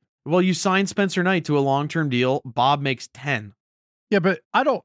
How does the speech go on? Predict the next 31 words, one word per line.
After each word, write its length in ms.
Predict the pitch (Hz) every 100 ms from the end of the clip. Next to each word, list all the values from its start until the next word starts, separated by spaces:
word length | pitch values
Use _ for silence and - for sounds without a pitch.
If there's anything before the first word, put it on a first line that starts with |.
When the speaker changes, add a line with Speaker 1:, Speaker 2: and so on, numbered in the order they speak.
| _ -
Speaker 2:
like, 220 | 151 -
I 60 | 185
don't 180 | 233 147
buy 180 | 120 117
Speaker 1:
His 80 | 107
Speaker 2:
all 60 |
Speaker 1:
value 200 | 127 160
Speaker 2:
this. 80 | 127
Speaker 1:
goes 200 | 120 113
up 160 | 123 120
a 40 |
Speaker 2:
I 60 | 156
Speaker 1:
little 140 | 196
Speaker 2:
don't 60 | 214
Speaker 1:
bit. 60 | -
Speaker 2:
buy 200 | 156 151
all 160 | 135
this, 280 | 123 120 -
like, 320 | 117 104 98 -
oh, 160 | 120
this 240 | 104 110 -
year 200 | 110 110
is, 100 | 95
like, 180 | 101 104
in 100 | 98
a 60 |
vacuum 540 | 87 92 92 - 98 95
and, 140 | 92
like, 220 | 87 87 -
oh, 280 | 101 95 87
this, 340 | 85 92 -